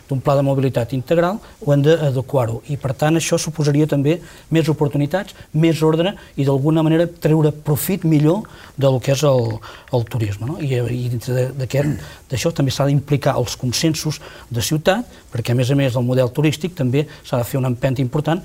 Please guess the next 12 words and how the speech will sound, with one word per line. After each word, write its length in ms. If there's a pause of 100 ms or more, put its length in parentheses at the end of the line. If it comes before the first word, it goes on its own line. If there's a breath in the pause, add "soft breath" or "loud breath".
(140 loud breath)
en 80
el 120
model 340
comerç 480
i 80
també 320 (260 loud breath)
amb 140
tothom, 260
parlant 320
amb 80
tothom, 320 (380 loud breath)
la, 460